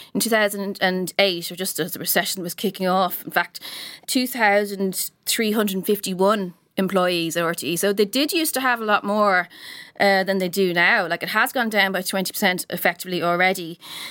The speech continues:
Now, it went up and down over the years. There were several schemes. The lowest figure in recent years was one thousand eight hundred and twenty-two, which is not that much lower than what it is now.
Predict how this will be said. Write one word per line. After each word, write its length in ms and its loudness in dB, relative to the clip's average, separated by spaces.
Now, 300 4
it 120 -4
went 220 4
up 140 2
and 100 2
down 280 2
over 180 0
the 80 -6
years. 320 4
There 80 -4
were 80 0
several 360 2
schemes. 540 -2
The 100 2
lowest 360 0
figure 260 2
in 100 2
recent 280 -4
years 260 2
was 320 -2
one 220 2
thousand 640 0
eight 240 4
hundred 260 0
and 100 -2
twenty-two, 580 2
which 120 -6
is 220 -6
not 320 2
that 140 2
much 160 -6
lower 240 4
than 120 -2
what 140 0
it 100 -2
is 120 0
now. 380 2